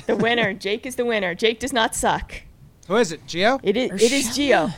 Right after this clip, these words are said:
Speaker 1: It is Gio. Yep. That was, uh, that was pretty surprising.
Speaker 3: He's nuts, man.
Speaker 1: But
Speaker 3: That's funny that
Speaker 1: he's,
Speaker 3: Judge
Speaker 1: he's
Speaker 3: is in
Speaker 1: locked
Speaker 3: there.
Speaker 1: in.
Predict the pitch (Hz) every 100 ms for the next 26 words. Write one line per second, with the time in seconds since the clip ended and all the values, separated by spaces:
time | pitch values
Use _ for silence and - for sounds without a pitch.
0 | - - - 190 254 - 214 294 247 160
1 | 180 - 160 202 226 - - - - -
2 | 175 196 202 190 202 208 185 208 - 254
3 | 277 277 247 196 165 - - _ _ _
4 | _ - 156 190 190 208 302 - 151 139
5 | 143 165 190 175 170 165 185 185 185 160
6 | 139 220 160 151 262 285 294 302 - 294
7 | 196